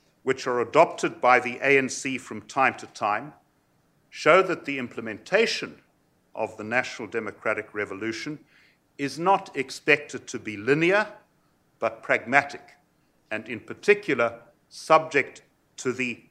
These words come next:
balance of forces, as they are termed, that might prevail at any given time. Critical and highly topical in this context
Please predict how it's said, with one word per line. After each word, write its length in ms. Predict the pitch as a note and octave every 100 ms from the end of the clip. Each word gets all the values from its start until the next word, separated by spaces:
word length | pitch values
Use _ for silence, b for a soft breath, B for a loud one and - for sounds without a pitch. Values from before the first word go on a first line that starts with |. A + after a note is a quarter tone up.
| _ _ _
balance 440 | - B2+ C#3 B2+ -
of 140 | G2+ -
forces, 720 | - G3+ G3+ - A2+ F#2 - _ _ _
as 200 | G#2 -
they 160 | A2
are 180 | G#2+ G#2 -
termed, 420 | - A2+ A2+ G#2 - _ _ _ _ -
that 240 | A2+ -
might 280 | A#2+ A#2 -
prevail 480 | - G#2+ A2+ G#2+ G#2 - _ _ _ -
at 200 | G2+ -
any 240 | A#2 A2+ G#2
given 360 | F#2 G2 F2+ F2
time. 380 | - G2 D#2+ - _ _ _ _ _ _ _ _ _ _
Critical 640 | A#3 A#3 B3 - G#2 - _ _ _ _ _ _ _ _ _ _ -
and 120 | G2+
highly 320 | D3 F3+ F3
topical 580 | - E3 E3 C3 - A2
in 140 | G#2
this 180 | C#3+ D#3
context 760 | - A#2+ G2+ - G#2 - -